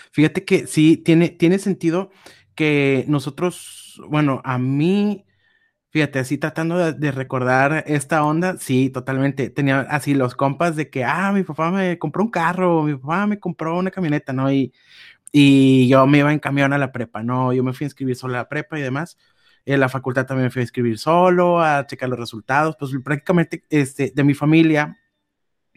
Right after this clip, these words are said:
somos tres hermanos, y de los tres yo soy el único que estudió una carrera.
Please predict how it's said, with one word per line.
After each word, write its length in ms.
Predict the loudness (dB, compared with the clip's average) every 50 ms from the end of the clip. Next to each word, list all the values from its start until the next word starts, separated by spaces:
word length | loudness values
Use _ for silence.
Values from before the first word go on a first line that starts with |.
| _ _
somos 440 | -6 -2 0 0 2 0 0 -4 -6
tres 240 | -6 -4 -4 -2 -2
hermanos, 460 | -2 -2 -2 -2 -4 -6 -8 -12 _ _ _ _ _ _ _ _ _ _ 0
y 100 | 4 4
de 100 | 6 6
los 160 | 4 2 0
tres 160 | 0 0 0
yo 100 | 0 0
soy 180 | 2 4 4 4
el 80 | 6 6
único 300 | 4 4 2 0 -2 -2
que 80 | -2
estudió 800 | -4 -4 -4 -6 -4 -2 0 2 2 4 4 2 2 2 0 0
una 280 | 0 0 0 -2 -2 -4
carrera. 340 | -6 -8 -6 -6 -8 -8 -12